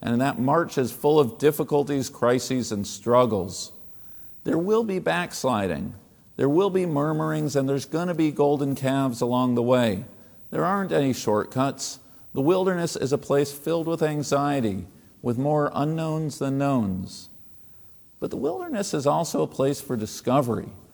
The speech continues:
for opportunity, for renewal, and for growth. At risk of giving away the ending, the Exodus generation never actually makes it to the promised land. Their story,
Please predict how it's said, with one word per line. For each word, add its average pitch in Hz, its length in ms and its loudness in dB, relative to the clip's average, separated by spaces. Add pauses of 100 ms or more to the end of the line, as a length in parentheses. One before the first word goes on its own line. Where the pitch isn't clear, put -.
(180)
for 123 220 2
opportunity, 127 800 -2 (320)
for 117 160 0
renewal, 135 760 0
and 110 220 -2
for 117 120 0
growth. 135 560 2 (220)
At - 160 -2
risk - 320 -2
of 127 160 0
giving 160 320 0
away 135 300 2
the 120 140 0
ending, 202 460 0 (340)
the 185 120 2
Exodus 262 460 0
generation 156 720 2
never 226 260 -2
actually 190 380 -2
makes 160 340 0
it 127 160 0
to 123 100 -2
the 113 100 2
promised 131 520 0
land. 139 480 -2 (480)
Their 254 280 4
story, 131 540 4